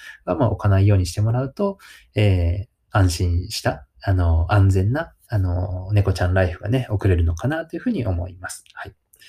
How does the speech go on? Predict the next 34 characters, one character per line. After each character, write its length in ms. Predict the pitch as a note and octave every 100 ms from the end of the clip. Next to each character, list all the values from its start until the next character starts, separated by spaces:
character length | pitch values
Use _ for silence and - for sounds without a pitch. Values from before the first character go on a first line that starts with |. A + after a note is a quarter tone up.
| - - -
な 100 | -
の 100 | G#2+
で、 140 | A2 D3+
ま 140 | C3+
あ、 40 | G#2+
そ 120 | G#2+
う 40 |
い 20 |
っ 20 | F#2+
た 100 | G2
細 260 | G#2 G#2+
長 240 | G#2+ A2 G2+
い 80 |
も 120 | E2+ F#2+
の、 180 | C#3 -
あ 80 | A#2+
と 140 | A2+
は、 200 | F#2 - - - -
え 80 |
ー、 60 | G2
口 220 | - -
に 80 | G2
入 200 | - G2
り 100 | F#2+
そ 200 | - F#3
う 40 |
な 160 | D#3 G2
お 60 | F#2+
も 120 | F#2
ち 100 | -
ゃ、 120 | - _
あ 100 | -
と 100 | G2+
は 240 | C#3+ -